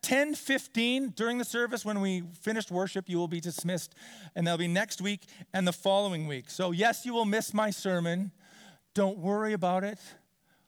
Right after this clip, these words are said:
Well, you only, actually, you won't miss any of my sermons 'cause I won't be here. It's perfect timing.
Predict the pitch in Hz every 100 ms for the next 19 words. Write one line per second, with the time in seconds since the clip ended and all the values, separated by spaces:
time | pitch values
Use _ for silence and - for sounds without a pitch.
0 | _ - 175 208 214 202 233 262 269 285
1 | 302 339 320 381 277 202 220 247 269 262
2 | 262 262 254 190 160 131 107 _ - -
3 | - _ _ _ _ _ - - 247 -
4 | 262 - 196 180 180 135